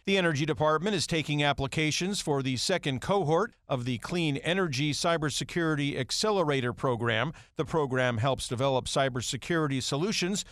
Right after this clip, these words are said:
for renewable energy resources and other grid operations. The goal is to bring potential products to the market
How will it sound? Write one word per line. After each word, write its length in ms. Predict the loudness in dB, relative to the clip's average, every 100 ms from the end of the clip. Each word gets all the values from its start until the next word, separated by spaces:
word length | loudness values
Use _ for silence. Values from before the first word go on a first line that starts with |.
| -8
for 200 | 0 2
renewable 600 | 2 2 2 2 2 0
energy 400 | 2 2 2 0
resources 880 | 0 0 0 0 0 0 -2 -4 -6
and 220 | -4 -4 0
other 320 | 0 0 -2
grid 320 | 0 0 2
operations. 840 | 2 2 2 2 0 -2 -4 -10 -20 _ _ _
The 100 | -4
goal 320 | 0 2 2
is 100 | 0
to 80 | -4
bring 260 | -2 -2 -2
potential 480 | -4 -4 -2 -2 -4
products 540 | 0 2 2 0 -4
to 100 | -6
the 80 | -2
market 380 | 0 0 -2